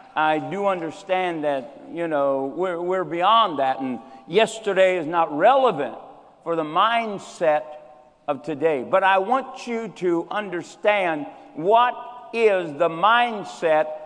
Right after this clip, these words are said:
of today and where did it come from?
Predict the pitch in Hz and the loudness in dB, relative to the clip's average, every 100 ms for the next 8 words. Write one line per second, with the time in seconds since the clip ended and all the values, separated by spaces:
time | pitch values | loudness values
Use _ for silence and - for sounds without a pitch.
0 | - 196 180 - 180 220 226 190 175 208 | -2 2 2 0 -2 2 2 0 2 4
1 | 254 262 214 233 233 226 226 - - 254 | 4 4 4 6 6 4 2 -6 2 4
2 | 233 185 - 170 156 131 101 - | 4 -4 -8 0 2 2 -4 -12